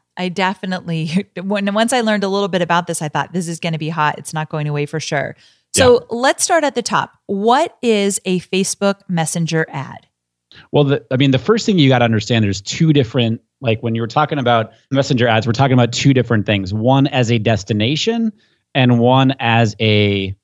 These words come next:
Speaker 2: placement. And so what do I mean by that? <clears throat> Excuse me,
Speaker 1: I
Speaker 2: if
Speaker 1: don't
Speaker 2: I ha-
Speaker 1: know, <laughs> actually. So tell us.
Speaker 2: <laughs> That's it. That's the whole episode right there.
Speaker 1: Done.
Speaker 2: Two,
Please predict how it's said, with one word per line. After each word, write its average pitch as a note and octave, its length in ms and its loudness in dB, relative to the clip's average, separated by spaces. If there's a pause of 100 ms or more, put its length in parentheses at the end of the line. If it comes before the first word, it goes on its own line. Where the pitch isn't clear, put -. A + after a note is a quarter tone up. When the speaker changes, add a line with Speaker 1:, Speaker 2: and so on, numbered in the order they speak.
(120)
Speaker 2:
placement. A#2+ 680 -4 (400)
And B2+ 180 2
so B2 300 2
what C#3 140 -2
do E3+ 80 4
I D3 100 2
mean B2+ 160 0
by A2+ 160 2
that? G#2+ 320 -4 (200)
<clears throat> - 220 -20
Excuse C#3+ 560 -6
me, G3 60 2
Speaker 1:
I G3 100 2
Speaker 2:
if G#3+ 80 0
Speaker 1:
don't A3+ 120 4
Speaker 2:
I B2+ 120 4
ha- G3+ 140 4
Speaker 1:
know, D#3+ 160 2
<laughs> - 40 -2
actually. D#3+ 580 -2
So F#3+ 320 2
tell G3+ 300 0
us. - 280 -6 (380)
Speaker 2:
<laughs> - 300 -4
That's A3 200 0
it. E3 180 4
That's F3+ 200 0
the F3 140 2
whole G#3 240 4
episode C#3+ 360 2
right D#3 160 2
there. A#3 100 2
Speaker 1:
Done. F3 220 0
Speaker 2:
Two, A#3+ 160 -2